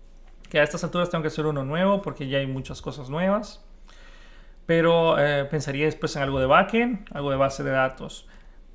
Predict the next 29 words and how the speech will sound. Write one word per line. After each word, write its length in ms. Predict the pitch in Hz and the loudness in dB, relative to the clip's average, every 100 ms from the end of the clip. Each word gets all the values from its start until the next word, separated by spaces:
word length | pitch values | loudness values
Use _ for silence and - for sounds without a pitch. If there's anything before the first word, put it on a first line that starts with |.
| - - | -20 -4
Lo, 580 | 151 147 143 139 135 | 0 2 2 2 0
lo 100 | 143 | 0
que 80 | 143 | -2
es 80 | 160 | -6
el 100 | 196 | -4
curso 300 | 214 214 185 | -2 -2 -2
de 120 | 147 | -2
sockets 540 | - 202 220 247 240 165 | 0 -2 0 -2 -2 -6
es 80 | |
bien 120 | 156 165 | -4 -2
divertido 640 | 165 143 - 196 214 214 | 0 0 -2 -4 -2 -2
porque 380 | 165 139 147 135 | -4 -4 -2 0
a 80 | 131 | 0
veces 420 | 156 160 185 - | -2 -2 -6 -6
que 220 | - 147 | -6 -4
uno 260 | 156 165 170 | -2 -2 -2
simplemente 500 | 185 175 185 185 160 | -2 0 0 0 -2
hace 120 | 175 | -2
una 140 | 175 | -4
comunicación 460 | 170 165 156 - 170 | -4 -4 -4 -4 -2
con 160 | 160 | -2
sockets, 680 | 131 220 220 247 240 - - | 0 0 2 -2 -4 -10 -12
todos 160 | - 160 | 0 0
lo 60 | 160 | 2
hacemos 260 | 175 170 | -2 -2
manualmente, 720 | 147 139 156 196 214 240 247 - - - - - - | -2 -2 0 0 0 -4 -6 -12 -20 -20 -20 -20 -10
y 440 | 147 151 143 139 | -4 -2 -2 0
es 340 | 139 147 143 - | 0 -2 -4 -8
im-, 220 | 143 | -8